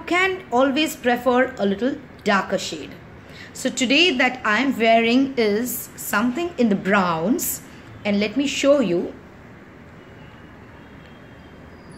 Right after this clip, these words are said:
So this is a lip liner, a brown one, which I have used today, which is of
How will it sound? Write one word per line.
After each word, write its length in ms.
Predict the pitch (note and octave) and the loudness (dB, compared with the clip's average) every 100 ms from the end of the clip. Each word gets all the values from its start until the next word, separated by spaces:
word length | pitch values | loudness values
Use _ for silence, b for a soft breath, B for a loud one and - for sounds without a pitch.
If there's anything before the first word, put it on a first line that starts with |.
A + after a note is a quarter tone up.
| - - - - - B B B | -20 -20 -20 -20 -20 B B B
So 160 | - D4+ | -4 -2
this 300 | A#3+ F#4 F#4 | 2 2 2
is 240 | G4 F#4 - | 0 0 2
a 60 | |
lip 220 | C4 C4+ C#4 | 2 2 2
liner, 600 | C4 B3+ G#3 F3 - - - | 4 4 2 0 -2 -4 -4
a 80 | F#3+ | 0
brown 440 | G3+ G3+ C4 C4 | 2 2 4 2
one, 400 | G3 E3+ A3+ - | 2 0 -2 -4
which 200 | G#3+ - | -4 -4
I 140 | G3+ A#3 | -2 0
have 220 | C#4+ G#3 | 0 -2
used 360 | G3+ A3+ B3 - | 0 0 -2 -4
today, 420 | F#3+ G3 F3+ C#4+ B B B - | -2 -2 -2 -6 B B B 0
which 200 | A#3+ B3 | 0 2
is 340 | D4 D4+ - - | 0 -2 -4 2
of 640 | G#3+ G3+ C#4 - - - | 4 4 2 -2 -12 -18